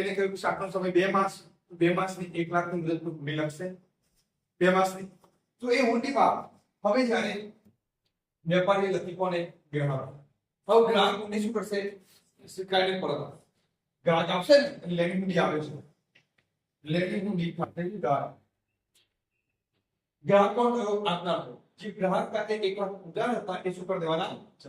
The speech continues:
તે ગ્રાહક એટલે નરેશ ખાતા. હું અહીંયા ગ્રાહક લખું છું, તમારે એમાં નામ લખવાનું, ગ્રાહકનું નામ લખવાનું. હવે બે માસ બાદ પ્રાપ્તિ તરીકે જ્યારે હુંડી બતાવવામાં આવે,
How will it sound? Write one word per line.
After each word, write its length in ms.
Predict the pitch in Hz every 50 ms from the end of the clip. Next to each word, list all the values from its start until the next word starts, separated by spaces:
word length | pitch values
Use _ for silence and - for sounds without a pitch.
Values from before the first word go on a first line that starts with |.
| 127 120 117 _ _ _ _ _ _ _ _ _ _ _ _ _ -
તે 100 | 202 190 175 151 139 143 147 147 - _ _ _ _ _ _ -
ગ્રાહક 420 | 170 165 165 165 165 165 165 -
એટલે 200 | 160 160 165 160
નરેશ 300 | 151 147 151 - - - - -
ખાતા. 240 | 143 117 - - - - 98 - _ _ _ _ _ _ _ _ - 160
હું 80 | 165
અહીંયા 400 | 175 180 190 190 190 190 190 185 165
ગ્રાહક 240 | 160 165 165 - 240 240
લખું 140 | 220 214 185
છું, 100 | 175 165 175
તમારે 200 | 175 165 170 175
એમાં 220 | 175 190 190 185 - - - 160
નામ 160 | 160 160 160 147
લખવાનું, 340 | 143 143 - - - - - _ -
ગ્રાહકનું 460 | 139 139 147 139 143 185 233 269 302 - - - - - _ _ _ - 180
નામ 160 | 175 165 156 139
લખવાનું. 440 | 127 - - - 131 - _ _ _ _ _ _ _ _ _ _ _ _ _ _ _ _ _ _ _ _ _ _ _ _ _ _ _ _ _ _ _ _ - - - - - _ _ _ _ _ _ _ _ _ _ _ _ _ _ _ _ _ _ _ _ _ _ _ _ _ _ _ _ _ _ _ _ _ _ _ _ _ _ _ _ _ _ _ _ -
હવે 140 | 247 262 302 294
બે 160 | 277 269 277 285 294
માસ 160 | 302 294 - -
બાદ 220 | 277 247 226 226 226 - - - - -
પ્રાપ્તિ 320 | 233 285 - - - 302 302 320 294
તરીકે 280 | 285 277 285 262 285 262
જ્યારે 200 | 277 269 262 254
હુંડી 260 | 254 226 220 220 220 - 214
બતાવવામાં 480 | 208 208 233 233 240 240 240 240 202
આવે, 180 | 208 233 240